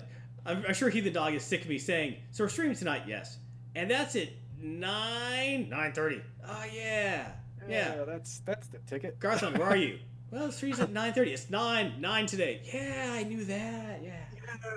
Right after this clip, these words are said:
Speaker 2: of course. Don't be silly.
Speaker 1: Yes. Yeah, man. I know. It's, it's crazy, man. Elgarian's touched. No! Elgarian should not be touched. He has the best Shroud the Avatar stuff. Never should know it.
Speaker 2: Obviously.
Speaker 1: So, check us out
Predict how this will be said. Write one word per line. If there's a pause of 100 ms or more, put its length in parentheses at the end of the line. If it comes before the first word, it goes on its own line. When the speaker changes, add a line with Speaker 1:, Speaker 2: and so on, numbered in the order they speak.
Speaker 2:
of
course.
Don't
be
silly.
Speaker 1:
Yes.
Yeah,
man.
I
know.
It's,
it's (360)
crazy,
man. (340)
Elgarian's
touched.
No! (540)
Elgarian
should
not
be
touched.
He
has
the
best
Shroud
the
Avatar
stuff.
Never
should
know
it. (320)
Speaker 2:
Obviously. (240)
Speaker 1:
So, (960)
check
us
out